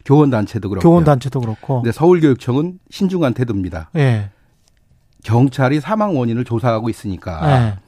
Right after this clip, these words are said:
Speaker 1: 좀 지켜봐 달라 이렇게 하고 있습니다.
Speaker 2: 학부모와의 어떤 뭐가 있었는지에 관해서는 왜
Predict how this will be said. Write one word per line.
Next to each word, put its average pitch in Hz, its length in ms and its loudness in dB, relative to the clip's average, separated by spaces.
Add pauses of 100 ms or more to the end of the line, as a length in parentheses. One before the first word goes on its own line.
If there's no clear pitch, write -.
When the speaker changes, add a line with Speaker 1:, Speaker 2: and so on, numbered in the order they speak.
(140)
Speaker 1:
좀 135 160 -4
지켜봐 107 480 -2
달라 82 440 -10 (360)
이렇게 95 360 -6
하고 92 240 -8
있습니다. 82 360 -14 (320)
Speaker 2:
학부모와의 160 2500 2
어떤 139 500 -2 (120)
뭐가 139 380 2 (100)
있었는지에 139 880 0
관해서는 127 840 -2 (220)
왜 165 580 4